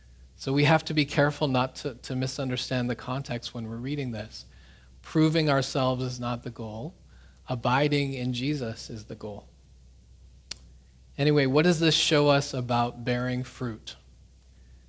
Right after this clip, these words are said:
There are two important outcomes. First, when we bear fruit, we glorify the Father. And secondly, when we bear fruit,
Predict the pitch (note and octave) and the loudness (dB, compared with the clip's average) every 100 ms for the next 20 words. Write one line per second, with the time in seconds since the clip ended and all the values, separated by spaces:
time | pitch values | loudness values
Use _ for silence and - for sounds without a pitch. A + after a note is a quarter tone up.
0 | - - - B2+ B2+ - - D#3+ D#3+ D3+ | -20 -20 -2 2 2 0 2 4 4 2
1 | C#3 B2+ - C#3 B2+ A#2+ C3 C#3 - A2+ | -2 -4 -2 -2 -4 -8 -8 -8 -10 -10
2 | A2 - - - - - _ - - - | -12 -14 -14 -14 -18 -20 _ -20 -20 -20
3 | - - - - - - - D3+ D#3+ - | -20 -20 -20 -12 -12 -8 2 2 2 0
4 | D3 C#3+ C#3 B2 C#3 D3+ D3 - C#3 E3+ | 2 4 2 4 6 6 2 0 2 2
5 | - - - - - - - - - C3 | 0 -8 -12 -20 -20 -20 -20 -14 -4 -4
6 | B2+ C3 C3+ C3+ - C#3 A2+ A2 A2+ A2 | -2 0 0 0 0 -2 -2 -6 -6 -6
7 | G#2+ G#2 - - - - - - - - | -6 -14 -20 -20 -20 -20 -20 -20 -20 -20
8 | - - - - - - C3 - D#3 F3 | -20 -20 -20 -20 -12 -6 0 6 6 6
9 | D#3 C#3+ C#3+ C#3 C3+ C3+ C#3 D3 - - | 4 4 4 2 2 2 2 0 -2 -2
10 | D3+ D3+ - | 0 0 -6